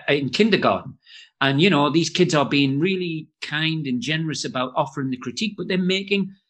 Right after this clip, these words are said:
this drawing better and better. And by the sixth draft, it is phenomenal. But the point that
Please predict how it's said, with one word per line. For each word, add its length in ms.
this 260
drawing 420
better 460
and 120
better. 200
And 120
by 160
the 80
sixth 400
draft, 420
it 160
is 160
phenomenal. 600
But 280
the 100
point 320
that 160